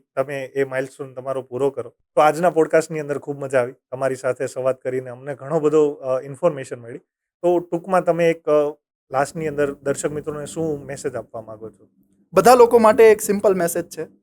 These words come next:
Speaker 2: કે સોલાર ઇન્સ્ટોલેશન તમે કરાવો છો એટલે તમે ડાયરેક્ટલી પર્યાવરણને હેલ્પ કરો છો, પર્યાવરણમાં કાર્બન ઉત્સર્જન તમે ઘટાડો છો, સાથે સાથે ગ્લોબલ વોર્મિંગનું ટેમ્પરેચર નીચું આવે એ દિશામાં તમે વિચાર કરો છો. એટલે આ તમારો વિચાર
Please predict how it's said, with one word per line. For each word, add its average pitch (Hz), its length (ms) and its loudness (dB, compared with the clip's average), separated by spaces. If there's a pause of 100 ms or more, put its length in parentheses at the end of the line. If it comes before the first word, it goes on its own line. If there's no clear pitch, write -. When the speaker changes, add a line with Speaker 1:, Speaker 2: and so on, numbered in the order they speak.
(140)
Speaker 2:
કે 185 180 -2
સોલાર 240 400 6
ઇન્સ્ટોલેશન 214 560 2
તમે 196 220 -2
કરાવો 190 340 2
છો 196 140 -4
એટલે 190 160 -2
તમે 196 260 0
ડાયરેક્ટલી 196 560 4
પર્યાવરણને 185 600 2
હેલ્પ 156 220 -2
કરો 143 280 -4
છો, - 200 -12 (200)
પર્યાવરણમાં 196 640 4
કાર્બન 180 300 2
ઉત્સર્જન 185 440 0
તમે 175 220 -6
ઘટાડો 165 380 2
છો, 175 200 -12 (220)
સાથે 190 160 2
સાથે 214 180 4
ગ્લોબલ 190 320 4
વોર્મિંગનું 190 420 2
ટેમ્પરેચર 190 440 0
નીચું 185 380 4
આવે 220 160 8
એ 202 40 6
દિશામાં 214 460 2
તમે 202 180 -2
વિચાર 175 380 6
કરો 147 240 2
છો. 127 120 -12
એટલે - 420 0
આ - 20 10
તમારો 214 380 6
વિચાર 233 460 4